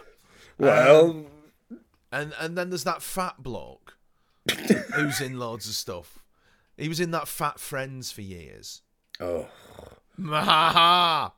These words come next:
Speaker 1: Absolutely
Speaker 2: no,
Speaker 1: not.
Speaker 2: shit. Proper
Speaker 1: No.
Speaker 2: shit. It's like that clocking off that I used to call.
Speaker 1: Oh.
Speaker 2: I used to call fucking off out when this comes on.
Speaker 1: Oh, God. For some reason, I think they're all written by Kay Mellor,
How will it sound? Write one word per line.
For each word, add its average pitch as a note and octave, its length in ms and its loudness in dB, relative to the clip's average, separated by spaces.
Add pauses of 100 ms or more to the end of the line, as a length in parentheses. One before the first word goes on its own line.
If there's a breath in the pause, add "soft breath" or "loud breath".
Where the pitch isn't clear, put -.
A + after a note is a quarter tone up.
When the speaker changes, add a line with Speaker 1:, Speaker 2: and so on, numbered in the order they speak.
(340)
Speaker 1:
Absolutely D#3 840 6
Speaker 2:
no, A#2 120 4
Speaker 1:
not. A2+ 140 4
Speaker 2:
shit. F3 580 -2 (280 soft breath)
Proper F3+ 200 2
Speaker 1:
No. D3 120 10
Speaker 2:
shit. D#3+ 260 6
It's E3+ 160 -4
like F#3+ 140 -2
that D#3+ 180 -6
clocking D#3+ 400 0
off D#3 280 -4
that D#3+ 140 -2
I D#3 120 -2
used E3 240 -6
to - 60 -12
call. C#3 280 2
Speaker 1:
Oh. F3 640 12
Speaker 2:
I E3 140 2
used F#3 180 0
to E3+ 60 -2
call D3+ 220 2
fucking E3 480 0
off D#3 200 0
out E3 200 2
when F3 180 -4
this D#3+ 200 -2
comes F#3 320 -2
on. F3 260 -4 (300)
Speaker 1:
Oh, D#3+ 220 8
God. E3+ 320 8 (260)
For G3 120 2
some A3+ 260 10
reason, G3 260 4
I D#3+ 60 4
think F3 260 0
they're D3+ 240 8
all F3+ 380 10
written E3 380 2
by C3 180 2
Kay D#3 340 8
Mellor, C#3 460 4